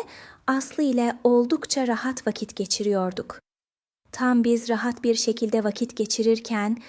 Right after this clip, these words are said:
kapı sesi duydum ve birden kendimize geldik.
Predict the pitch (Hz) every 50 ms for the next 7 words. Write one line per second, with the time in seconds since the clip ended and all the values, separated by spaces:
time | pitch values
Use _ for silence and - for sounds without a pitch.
0 | - - - _ - - 269 269 277 262 - - 233 240 - 254 226 233 220 214
1 | 202 214 196 190 196 - - - - _ _ _ - 247 233 240 247 247 226 226
2 | 220 214 214 208 214 - 233 220 208 208 208 202 202 190 - 202 196 202 202 190
3 | 190 190 185 190 185 - - -